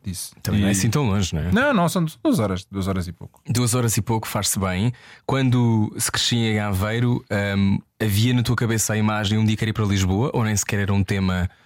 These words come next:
Speaker 2: Ou
Speaker 1: Hum.
Speaker 2: seja, não fazia parte dos teus, das tuas ambições, porque uma das coisas que é um, sempre foi assim,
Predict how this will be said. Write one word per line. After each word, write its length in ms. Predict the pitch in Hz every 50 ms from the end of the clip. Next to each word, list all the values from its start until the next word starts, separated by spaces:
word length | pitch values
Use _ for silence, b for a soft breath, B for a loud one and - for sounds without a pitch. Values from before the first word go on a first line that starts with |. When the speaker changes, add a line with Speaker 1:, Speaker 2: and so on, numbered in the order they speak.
| b b b b b b _
Speaker 2:
Ou 100 | 156 151
Speaker 1:
Hum. 40 | -
Speaker 2:
seja, 240 | 165 147 120 107 120
não 100 | 135 135
fazia 280 | 123 - 127 123 135
parte 280 | 123 131 123 120 117 -
dos 140 | 123 117 -
teus, 220 | - 131 123 107
das 240 | 117 120 110 113 107
tuas 180 | - 123 110 113
ambições, 600 | 113 107 104 101 - - - 107 110 117 123 120
porque 260 | - - 120 - -
uma 140 | 131 135 143
das 160 | 139 147 -
coisas 360 | - - 113 101 87 90 87
que 460 | - - - - 95 90 85 85 - -
é 160 | - - 90
um, 240 | 87 87 87 82 - - _ _ _
sempre 260 | - - - 92 85 -
foi 140 | - 90
assim, 400 | 87 82 - - 87 90 92 107